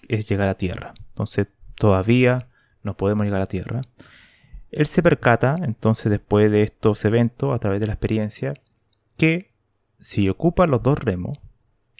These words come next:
y además lo hace de manera coordinada,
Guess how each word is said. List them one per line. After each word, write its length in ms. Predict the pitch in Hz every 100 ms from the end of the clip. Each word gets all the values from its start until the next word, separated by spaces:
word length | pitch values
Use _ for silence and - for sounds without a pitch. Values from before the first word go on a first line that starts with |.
| _ _
y 360 | 104 101 92 - -
además 580 | 95 90 123 143 - - - - _ _ _ _ _ - _
lo 320 | - 95 95
hace 200 | 120 -
de 60 | 110
manera 360 | 98 98 110
coordinada, 720 | - - 160 185 165 98 113